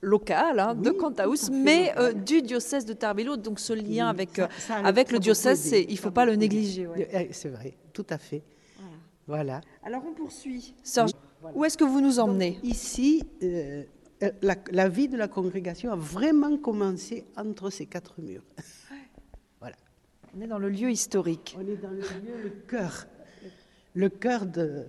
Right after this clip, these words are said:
Speaker 2: de la congrégation. Oui. Bon, euh, les, il, il a fallu agrandir très, très vite. Hein ? C'est ce qui explique que, euh,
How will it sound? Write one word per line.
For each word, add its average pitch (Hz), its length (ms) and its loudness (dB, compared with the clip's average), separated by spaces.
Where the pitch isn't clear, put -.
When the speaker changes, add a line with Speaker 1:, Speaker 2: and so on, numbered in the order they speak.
Speaker 2:
de 151 60 -4
la 165 140 -2
congrégation. 151 800 -8
Oui. 180 200 -2
Bon, 156 280 -4
euh, 156 400 -4
les, 160 560 0
il, 185 320 -2
il 180 160 -2
a 170 60 -2
fallu 185 480 -2
agrandir 175 680 2
très, - 220 -4
très 185 240 0
vite. 196 340 -2
Hein ? 190 100 -6
C'est - 160 2
ce 190 160 -2
qui - 160 -2
explique 214 640 -2
que, 185 240 2
euh, 156 220 -10